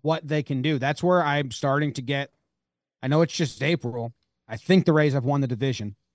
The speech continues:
already. Like, they did what the Yankees did last year and built up. You build up a ten-game lead in, in April, you can have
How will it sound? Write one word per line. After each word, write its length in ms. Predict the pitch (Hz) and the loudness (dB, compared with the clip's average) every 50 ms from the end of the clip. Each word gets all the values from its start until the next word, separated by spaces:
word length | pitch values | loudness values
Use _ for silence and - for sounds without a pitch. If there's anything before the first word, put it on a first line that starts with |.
| _ _ _ _ _ _ _ _ _ - | _ _ _ _ _ _ _ _ _ -8
already. 420 | 113 117 123 117 98 90 87 - _ _ _ _ _ _ _ _ - | -4 -2 -2 -2 -2 -6 -10 -16 _ _ _ _ _ _ _ _ -4
Like, 160 | 127 131 107 | -4 -4 2
they 160 | 110 160 170 | 4 4 6
did 160 | 156 185 180 | 8 8 8
what 140 | 170 175 170 | 8 8 6
the 80 | 131 156 | 6 6
Yankees 340 | 156 156 156 - 147 143 110 | 4 4 4 4 4 2 2
did 140 | 143 131 | 2 0
last 340 | 127 131 127 127 120 - - | 0 0 0 0 0 -2 -6
year 280 | 113 104 98 95 92 _ _ _ _ _ _ | -8 -8 -8 -10 -12 _ _ _ _ _ _
and 160 | - 135 131 107 | -2 -2 0 4
built 300 | 147 143 143 135 - 147 | 6 6 6 6 4 2
up. 160 | 131 127 135 | 2 2 4
You 100 | 151 165 | 2 4
build 220 | 151 214 202 185 | 6 8 8 8
up 120 | 170 127 135 | 6 4 2
a 40 | |
ten-game 560 | 104 - - 160 151 151 143 135 139 131 123 131 | -2 -2 0 2 2 2 2 0 0 0 0 0
lead 220 | 139 143 139 120 | 0 0 0 0
in, 100 | 117 117 | -4 -6
in 160 | 127 123 117 | -8 -6 -4
April, 500 | 123 143 151 139 - 113 104 101 98 - _ _ _ _ _ _ _ _ _ _ _ | 0 0 0 0 0 -4 -10 -10 -10 -12 _ _ _ _ _ _ _ _ _ _ _
you 220 | - 151 208 226 | 6 8 8 8
can 160 | - - 165 131 | 8 6 4 4
have 480 | - 175 208 202 131 110 95 92 - | 4 4 4 4 2 0 -4 -12 -20